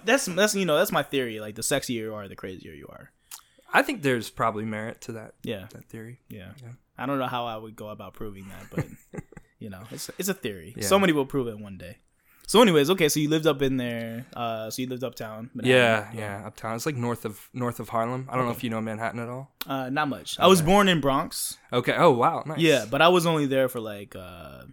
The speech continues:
Speaker 1: think, like, five or six years.
Speaker 2: Okay.
Speaker 1: And then my mom left. She
Speaker 2: I
Speaker 1: got,
Speaker 2: see.
Speaker 1: she got the fuck out of South Bronx.
Speaker 2: Yeah.
Speaker 1: Yeah.
Speaker 2: Where'd you
Speaker 1: know,
Speaker 2: guys go?
Speaker 1: in the nineties. Oh, we went back to the D M V, D C,
Speaker 2: Okay.
Speaker 1: Maryland, Virginia.
Speaker 2: Nice.
Speaker 1: Yeah, so I grew up in that area.
Speaker 2: Cool.
Speaker 1: Uh, mainly
Speaker 2: East
Speaker 1: in the
Speaker 2: Coaster.
Speaker 1: Yeah, yeah, East Coaster all the way. <laughs> Actually, the funny thing is, is that they're in the West Coast now.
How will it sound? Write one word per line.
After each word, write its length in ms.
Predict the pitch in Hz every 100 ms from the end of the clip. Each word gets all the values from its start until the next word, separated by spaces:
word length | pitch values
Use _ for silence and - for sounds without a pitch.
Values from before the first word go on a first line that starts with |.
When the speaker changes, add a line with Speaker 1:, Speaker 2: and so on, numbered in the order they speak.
| -
Speaker 1:
think, 160 | 151 98
like, 140 | 95
five 180 | 98 98
or 60 |
six 220 | 104 98 -
years. 280 | 139 180
Speaker 2:
Okay. 240 | 123 117 110
Speaker 1:
And 80 | 110
then 60 | 107
my 80 | 104
mom 280 | 104 101
left. 200 | 98 95 117
She 60 |
Speaker 2:
I 20 |
Speaker 1:
got, 140 | 107 -
Speaker 2:
see. 100 | 104
Speaker 1:
she 160 | -
got 120 | 113 98
the 60 |
fuck 200 | - 110
out 100 | 101
of 80 | 101
South 260 | 87 85 -
Bronx. 320 | 90 107 101
Speaker 2:
Yeah. 60 | 98 _ - 120
Speaker 1:
Yeah. 40 |
Speaker 2:
Where'd 180 | 131 151
you 60 | 202
Speaker 1:
know, 80 | 160
Speaker 2:
guys 160 | 147
go? 240 | 147 220 147
Speaker 1:
in 80 | 139
the 60 |
nineties. 460 | 117 120 131 170 -
Oh, 120 | 202
we 100 | 214
went 160 | 208 202
back 180 | 196 190
to 80 |
the 80 | 175
D 180 | 147 160
M 100 | 147
V, 160 | 143 175
D 180 | 170 131
C, 60 | 135
Speaker 2:
Okay. 60 | 143
Speaker 1:
Maryland, 320 | 147 139 123
Virginia. 380 | 113 123 139 139
Speaker 2:
Nice. 160 | 104
Speaker 1:
Yeah, 120 | 123 110
so 140 | 131
I 60 | 127
grew 160 | 123
up 100 | 113
in 60 | 110
that 160 | 104 101
area. 320 | 104 107 - -
Speaker 2:
Cool. 240 | 120 110
Speaker 1:
Uh, 80 | 120
mainly 280 | 123 127 127
Speaker 2:
East 160 | 113
Speaker 1:
in 20 | 107
the 60 | 120
Speaker 2:
Coaster. 360 | 117 113 107 -
Speaker 1:
Yeah, 160 | 170 131 -
yeah, 220 | 135 135
East 120 | 135 -
Coaster 280 | 127 - 117
all 100 | 120
the 60 |
way. 180 | 113 107 - -
<laughs> 140 | -
Actually, 300 | - 226 269
the 60 | 214
funny 200 | 226 208
thing 180 | 196 196
is, 140 | 196
is 80 | 170
that 140 | 139 127
they're 120 | 160
in 60 | 143
the 80 |
West 200 | 127 190
Coast 220 | - 120 71
now. 180 | 80